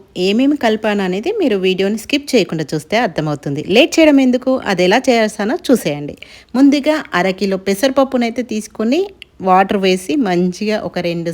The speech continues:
సార్లు కడిగిన తర్వాత మంచినీళ్ళు వేసి ఒక టూ అవర్స్ వరకు నానబెట్టానండి. ఎందుకంటే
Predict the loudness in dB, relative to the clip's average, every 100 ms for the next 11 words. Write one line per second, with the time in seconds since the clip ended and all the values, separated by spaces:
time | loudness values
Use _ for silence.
0 | -6 -6 -4 -4 -4 0 0 0 -2 -4
1 | -4 -6 -6 -10 -12 -20 -20 -10 -2 0
2 | 0 2 2 0 -2 -4 -6 -8 -8 -8
3 | -6 -4 -4 -6 -8 -14 -6 0 2 2
4 | 0 -2 -4 -4 -4 -2 -2 -4 -6 -8
5 | -6 -6 -8 -6 -4 -2 -4 -6 -6